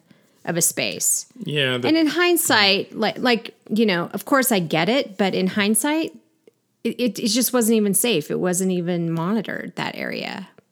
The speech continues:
Speaker 1: But also, nobody knew there was gonna be nobody walking around, either and, and just kind of keeping people on their best behavior. So that's the first thing that bos-, bothers me. The second thing that bothers me is these people,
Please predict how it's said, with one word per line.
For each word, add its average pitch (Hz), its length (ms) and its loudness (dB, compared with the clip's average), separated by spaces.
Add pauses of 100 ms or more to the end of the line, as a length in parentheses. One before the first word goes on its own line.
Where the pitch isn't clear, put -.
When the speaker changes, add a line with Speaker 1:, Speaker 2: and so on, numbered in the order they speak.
Speaker 1:
But 226 100 2
also, 240 520 2 (840)
nobody 240 320 6
knew 254 180 6
there 190 100 4
was 185 140 0
gonna 185 160 0
be 175 140 2
nobody 170 240 0
walking 160 340 -2
around, 160 540 -4 (480)
either 170 380 0
and, 151 320 -4
and 151 220 -4
just - 260 -4
kind 160 160 -6
of - 160 -10 (160)
keeping 170 300 -2
people 156 260 -6
on 151 100 -4
their 151 100 -6
best - 260 -8
behavior. - 420 -12
So 190 460 0
that's 247 160 -4
the 262 80 0
first 202 240 0
thing 185 100 -2
that 156 80 -4
bos-, 156 260 -4 (120)
bothers 165 340 -4
me. 165 220 -8 (560)
The 220 60 -6
second 339 260 4
thing 302 100 4
that 214 100 2
bothers 170 380 2
me 175 260 2 (500)
is 208 560 4
these 208 220 2
people, 240 760 2